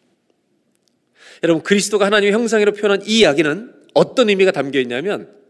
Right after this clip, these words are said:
하나님과 완벽한 교제 속에 늘 살아가셨다는 것을 의미하고 있습니다. 하나님의 형상대로 내가 지음받았다는 말은 나는 하나님과 대화하면서,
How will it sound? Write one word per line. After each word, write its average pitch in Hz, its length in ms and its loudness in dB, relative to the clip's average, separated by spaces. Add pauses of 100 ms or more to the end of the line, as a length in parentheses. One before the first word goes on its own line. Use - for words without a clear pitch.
(520)
하나님과 220 760 0
완벽한 202 840 -2
교제 139 260 0
속에 123 320 -2
늘 107 180 -2
살아가셨다는 - 1400 -6
것을 101 300 -2
의미하고 95 340 -6
있습니다. - 320 -16 (1400)
하나님의 233 520 0
형상대로 226 580 2
내가 190 200 2
지음받았다는 175 680 0
말은 127 400 -4
나는 175 500 2 (880)
하나님과 208 680 0
대화하면서, 165 680 -8